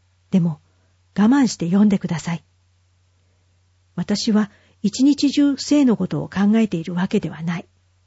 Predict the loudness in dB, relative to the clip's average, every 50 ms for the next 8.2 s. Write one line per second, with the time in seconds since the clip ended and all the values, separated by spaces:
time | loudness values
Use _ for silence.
0 | _ _ _ _ _ _ _ _ _ _ _ _ _ _ _ _ _ _ _ _
1 | _ -2 0 0 2 2 4 4 4 2 0 -2 -4 -4 -2 -2 0 2 2 2
2 | 2 2 0 0 -2 -6 -6 -8 -14 _ _ _ _ _ _ _ _ _ _ _
3 | _ _ _ _ -4 -2 0 2 2 2 2 2 0 0 0 0 -2 -4 -8 -10
4 | -6 -2 0 0 0 0 -2 -2 0 0 0 0 -2 -4 -6 -8 -8 -4 -2 0
5 | 0 2 0 0 -2 -6 -10 -12 -14 -20 _ _ _ _ _ _ _ _ _ _
6 | _ _ _ _ _ _ _ -6 -4 -2 -2 2 2 4 4 4 2 0 -4 -4
7 | -4 -2 -2 0 0 0 -2 -2 -4 -6 -10 -14 -18 -8 -4 -4 -2 -2 -4 -6
8 | -8 -12 -16